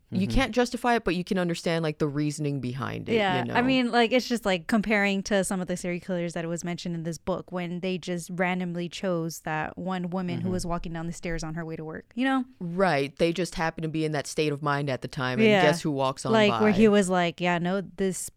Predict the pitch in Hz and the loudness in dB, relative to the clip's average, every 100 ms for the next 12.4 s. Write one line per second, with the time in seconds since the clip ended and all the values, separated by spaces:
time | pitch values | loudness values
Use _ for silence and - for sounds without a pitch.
0 | _ - 208 202 190 175 180 226 233 262 | _ -4 0 0 -2 -4 -4 -2 0 0
1 | 262 226 - 190 180 - 180 180 180 170 | -2 -2 -2 0 0 -2 -4 -2 -2 -2
2 | - 175 160 160 160 156 165 151 185 156 | -4 -4 -4 -6 -8 -6 -8 -10 -10 -8
3 | 156 156 160 147 135 135 127 123 135 _ | -6 -2 -2 -2 -4 -4 -8 -10 -12 _
4 | _ _ _ _ _ _ _ _ _ 170 | _ _ _ _ _ _ _ _ _ -4
5 | 170 - - - - 165 247 254 240 208 | -4 -6 -10 -12 -4 0 4 4 4 2
6 | 180 180 160 165 165 - 185 180 139 135 | -2 -6 -8 -6 -8 -6 0 2 4 4
7 | 151 - 139 - 135 127 123 143 _ - | 4 4 0 0 0 -2 -4 -6 _ -6
8 | 143 139 135 127 127 123 131 - 147 143 | -4 -2 -4 -4 -4 -6 -8 -6 -4 -2
9 | 160 - 185 170 170 160 151 139 - - | -4 -2 -4 -4 -6 -6 -8 -8 -12 -16
10 | - 120 113 107 104 _ _ - 147 143 | -10 -8 -6 -8 -12 _ _ -4 -4 -2
11 | 143 147 139 135 135 131 131 123 123 123 | -4 -2 -6 -6 -8 -6 -2 -2 -2 -6
12 | 117 120 120 | -6 -6 -8